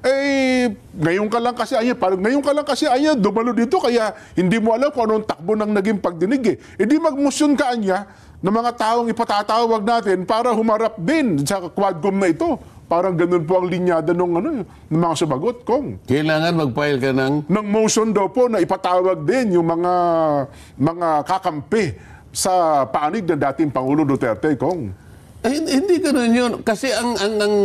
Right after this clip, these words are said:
Speaker 2: ang iniimbestiga ninyo ay extrajudicial killings.
Speaker 1: Oho.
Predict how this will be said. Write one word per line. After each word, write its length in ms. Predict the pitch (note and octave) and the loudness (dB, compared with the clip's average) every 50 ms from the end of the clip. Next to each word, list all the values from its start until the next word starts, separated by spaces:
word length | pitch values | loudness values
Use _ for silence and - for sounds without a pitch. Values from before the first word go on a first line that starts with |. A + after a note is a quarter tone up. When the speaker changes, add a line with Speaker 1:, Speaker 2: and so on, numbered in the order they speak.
| F#3+ - | 0 0
Speaker 2:
ang 200 | - D#3 F3+ G3+ G3+ G3 G3 F#3 | -2 0 2 2 4 4 4 2
iniimbestiga 920 | - F3 F#3+ B3 C4 C4 A#3+ G#3+ G#3 G3 - - - G3+ E3+ F#3 G3 F#3 | 2 2 2 2 2 2 2 4 2 2 0 0 0 2 2 2 2 2
ninyo 480 | F#3+ F#3+ F#3 F3 D#3 C#3+ C3+ C3 C3+ - | 2 2 2 2 2 2 2 0 0 -2
ay 240 | D3 E3+ F3 F3 | -2 -4 -4 -4
extrajudicial 800 | E3 F3+ - - - G3 G3 D3 E3 D3+ C#3 D3+ C3+ - E3 D3+ | -6 -6 -4 0 0 0 2 2 2 2 2 2 2 0 -2 -2
killings. 560 | C3 - B2 G#2+ A2+ C3+ C3+ G#2+ F2 - - C#3 | 0 0 0 0 0 0 -2 -4 -8 -8 -4 -2
Speaker 1:
Oho. 480 | C3+ D3+ C3+ A#2 A2+ A2 G2 - - | -2 0 0 0 0 -2 -2 -4 -8